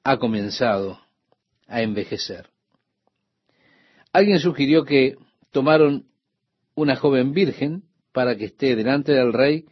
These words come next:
y lo ame, lo cuide y repose en su regazo de modo que esté confortado.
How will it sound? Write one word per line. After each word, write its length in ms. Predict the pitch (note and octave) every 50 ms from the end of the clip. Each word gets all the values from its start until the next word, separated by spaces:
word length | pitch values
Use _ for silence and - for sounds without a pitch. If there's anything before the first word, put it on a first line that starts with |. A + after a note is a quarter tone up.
| _ _ _ _ _
y 120 | - B2+ B2+
lo 160 | C#3 D#3+ F3
ame, 340 | E3 C3 B2+ D#3+ G3 G#3+ F3
lo 140 | A#2+ G2
cuide 540 | - - B2 C3 C#3 C#3 C#3+ D#3 F3 G3 - _ _ _ _ _ _ _ _ _
y 120 | - D3 C#3
repose 480 | C3 B2+ A#2+ A2 D3 D#3+ D#3 - D3
en 80 | C3 A#2+
su 160 | - - B2+
regazo 480 | A#2+ B2+ C3+ C3 C#3 D3 C#3+ - F3+ D3+
de 80 | B2
modo 220 | A2+ A#2 B2 B2 G#2+
que 80 | G#2+
esté 160 | A2 - D3 C3
confortado. 760 | B2+ A#2 G#2 B2+ B2+ A#2+ A#2+ - D#3+ B2+ G2+ F2+ E2+ E2